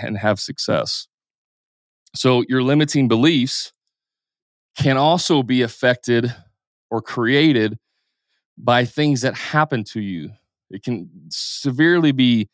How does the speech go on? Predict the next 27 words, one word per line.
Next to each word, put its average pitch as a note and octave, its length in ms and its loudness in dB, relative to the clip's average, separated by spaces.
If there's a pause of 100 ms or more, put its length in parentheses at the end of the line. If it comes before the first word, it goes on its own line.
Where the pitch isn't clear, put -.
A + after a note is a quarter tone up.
(280)
affected A#2+ 560 0
by A2 280 2
childhood A#2+ 640 0
trauma. A2+ 580 -4 (1200)
And A#2+ 100 -2
the B2+ 80 2
thing E3 260 2
that D3+ 120 4
we D3 120 4
need D3 120 2
to B2+ 120 4
understand B2 880 2 (120)
with A2+ 400 0 (140)
trauma B2+ 560 2
in A2 180 0
our G#2+ 160 2
childhood A2 680 0
and G#2+ 100 -2
our G#2 100 -2
beliefs B2 640 -2 (720)
is B2 120 -2
that C3 140 4
when D3 220 4
we G#3+ 160 4
are F3+ 180 4
a B2+ 120 0
child, A#2 640 -4